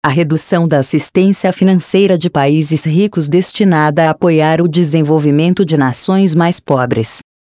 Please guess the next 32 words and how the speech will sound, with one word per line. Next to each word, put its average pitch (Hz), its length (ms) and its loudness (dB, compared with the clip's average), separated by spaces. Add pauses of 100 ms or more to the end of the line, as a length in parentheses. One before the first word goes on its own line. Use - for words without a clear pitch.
(120)
Segundo 185 480 0
Lula, 175 460 2 (240)
enquanto 160 400 0
a 180 80 2
assistência 185 720 0
oficial 151 560 0
ao 170 80 2
desenvolvimento, 175 1120 0 (200)
a 175 140 2
O 170 80 2
A 160 60 0
D, 147 260 2 (240)
caiu 170 300 2
sete 165 360 -2
por 160 160 -4
cento 175 360 -2
em 156 100 4
dois 147 280 2
mil 180 180 4
e 180 40 2
vinte 185 300 0
e 202 40 0
quatro, 170 540 0 (220)
os 226 160 0
gastos 151 600 0
militares 151 680 0
aumentaram 175 640 2
nove 165 280 2
vírgula 156 460 0
quatro 139 460 0
por 147 160 -4
cento, 170 540 -2